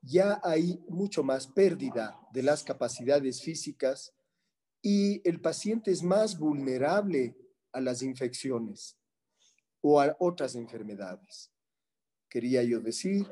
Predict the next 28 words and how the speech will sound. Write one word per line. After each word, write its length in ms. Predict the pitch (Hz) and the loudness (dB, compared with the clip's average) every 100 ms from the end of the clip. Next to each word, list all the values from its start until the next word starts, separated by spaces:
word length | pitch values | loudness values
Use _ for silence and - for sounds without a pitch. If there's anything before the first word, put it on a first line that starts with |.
| - - | -6 -2
el 140 | 127 | 0
paciente 580 | - 131 - 160 160 147 | 0 0 2 0 2 0
con 220 | - 165 | 0 0
Alzheimer 760 | 143 117 - 113 107 113 156 180 - _ _ _ _ _ | 0 -2 -4 -6 -4 -4 -6 -6 -14 _ _ _ _ _
no 280 | 139 139 127 | 0 4 4
es 160 | 120 | 2
un 220 | 135 156 147 | 0 -2 -2
paciente 920 | 123 - 117 113 117 175 226 - - | -4 -2 -4 -4 -2 -2 -2 -6 -8
que 120 | - 131 | -2 -2
solo 640 | - - 190 233 233 185 | -2 0 2 4 2 0
tiene 540 | - 117 120 131 190 | -6 -2 0 0 0
la 100 | 180 | -2
enfermedad 560 | 117 110 95 98 101 104 | -4 -6 -12 -8 -6 -4
de 120 | 127 | -4
Alzheimer. 540 | 131 - 151 156 117 95 - - _ _ _ _ _ _ _ _ _ _ _ | -4 -6 -6 -4 -6 -10 -16 -20 _ _ _ _ _ _ _ _ _ _ _
Pues 420 | 160 151 147 - - | 6 6 4 0 -4
existe, 760 | 143 - 220 196 - 170 190 - | -4 -2 -2 0 2 4 4 0
no 220 | 131 131 | 0 4
es 240 | 131 143 151 160 - | 6 4 2 -2 -4
el 600 | 147 135 135 135 135 - - | -4 -2 -2 -4 -6 -8 0
tema 280 | 151 135 | 0 0
del 200 | 117 110 113 | -6 -10 -8
día 240 | 123 131 | -2 -2
de 140 | 147 | 2
hoy, 240 | 143 131 143 - _ _ _ - | 2 2 -2 -10 _ _ _ -2
pero 180 | 156 | 2
existen 880 | 180 180 233 233 - 190 185 185 185 - _ | 2 0 -6 -6 0 2 2 0 -8 -16 _
comorbilidades, 1300 | - 220 202 165 131 127 120 139 143 113 110 - - | 4 4 4 -4 -6 -6 -4 -2 -2 -4 -10 -16 -20